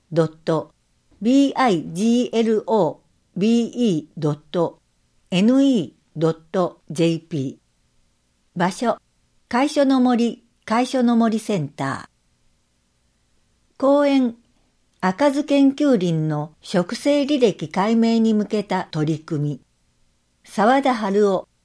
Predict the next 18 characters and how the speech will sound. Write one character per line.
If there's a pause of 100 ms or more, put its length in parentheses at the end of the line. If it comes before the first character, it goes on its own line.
(240)
生
態
水
文
学
研
究
所
職
員。 (480)
四
月
十
九
日
日
曜
日。